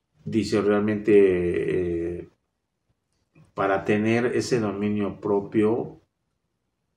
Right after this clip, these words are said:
realmente hay que ser muy, muy fuertes. Dice, es la raíz de la mansedumbre.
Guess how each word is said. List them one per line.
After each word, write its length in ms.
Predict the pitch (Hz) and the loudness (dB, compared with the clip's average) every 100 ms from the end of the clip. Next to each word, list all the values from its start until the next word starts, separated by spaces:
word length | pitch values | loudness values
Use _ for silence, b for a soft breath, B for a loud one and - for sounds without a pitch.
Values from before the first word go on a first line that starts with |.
| _ _ _ _ 160 | _ _ _ _ -16
realmente 800 | 110 92 92 95 101 101 107 95 | -4 -2 -2 -2 -2 2 2 2
hay 200 | 95 92 | 0 -2
que 560 | 98 90 85 78 78 B B B B | -2 0 -2 -4 -8 B B B B
ser 360 | - 117 104 | -4 0 2
muy, 360 | 101 104 127 139 | 2 0 2 2
muy 240 | 110 110 | 2 0
fuertes. 640 | 101 120 117 110 95 85 - B B B B _ _ _ b b b _ | 2 2 2 0 -4 -4 -10 B B B B _ _ _ b b b _
Dice, 600 | - 101 - 104 78 110 | -2 -2 0 -2 0 0
es 140 | 113 113 | 2 2
la 640 | 98 87 87 82 78 _ _ | -2 -2 -6 -10 -12 _ _
raíz 880 | 107 104 98 101 117 143 160 160 - | -6 -2 2 4 4 4 2 -2 -12
de 200 | 95 95 | -4 -2
la 140 | 92 | -2
mansedumbre. 1080 | 92 92 92 - 92 104 110 98 90 - | -4 -6 -6 -4 -2 0 0 -2 -2 -6